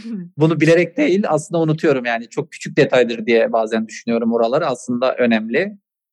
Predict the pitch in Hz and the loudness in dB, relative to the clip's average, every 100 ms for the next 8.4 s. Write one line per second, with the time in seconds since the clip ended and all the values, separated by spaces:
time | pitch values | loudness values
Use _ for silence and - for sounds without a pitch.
0 | _ 156 180 175 - 226 233 269 233 185 | _ 2 2 2 4 4 4 2 2 2
1 | 175 180 202 - _ _ _ _ _ 156 | -2 0 -2 -2 _ _ _ _ _ -2
2 | 156 - - 160 196 233 - _ _ - | 0 -2 -2 2 2 0 -4 _ _ -18
3 | - - 135 131 - - 151 135 180 214 | -8 -2 -2 -2 -12 -8 -2 4 4 4
4 | 160 131 117 113 113 113 117 113 117 113 | 4 4 2 2 0 0 0 2 2 2
5 | 117 - - _ 139 - 180 165 127 - | 0 -2 -8 _ -6 2 2 4 2 2
6 | 113 110 107 110 110 - 123 139 - 120 | 0 0 -2 -4 -4 -2 -2 -2 -2 0
7 | 135 - 117 110 113 127 120 113 110 110 | -2 0 0 0 0 0 0 -2 -2 -4
8 | 104 - - 214 | -6 -8 -6 -6